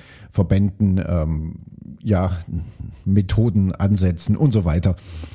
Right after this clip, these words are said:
und möchte dir da auch einen kleinen Einblick darüber geben. So, beginnen wir mal mit dem ersten Level. Der erste Level, das ist der Level, wo es für mich darum geht, die Techniken des N L P zu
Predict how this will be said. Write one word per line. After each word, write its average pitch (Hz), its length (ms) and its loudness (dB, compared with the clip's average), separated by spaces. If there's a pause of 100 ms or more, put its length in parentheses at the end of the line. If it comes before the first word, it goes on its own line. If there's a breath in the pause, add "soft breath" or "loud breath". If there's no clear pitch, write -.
(120)
und 127 400 2
möchte 117 260 2
dir 104 140 2
da 87 120 2
auch 80 180 0
einen 95 80 2
kleinen 85 260 2
Einblick 87 500 0
darüber 90 440 2
geben. 82 340 0 (840)
So, 104 160 4
beginnen 143 400 2
wir 135 120 2
mal 113 160 2
mit 110 160 0
dem 101 240 4
ersten 104 480 2
Level. 113 560 0 (400 loud breath)
Der 113 140 0
erste 120 420 2
Level, 104 360 2
das 92 160 0
ist 107 140 -4
der 95 80 2
Level, 95 400 2
wo 98 80 2
es 95 100 -2
für - 120 0
mich 120 280 0
darum 107 540 0
geht, 110 300 -2 (420 loud breath)
die 104 140 0
Techniken 110 640 2
des 98 180 -2
N 98 160 0
L 92 160 2
P 117 380 -2
zu - 180 -6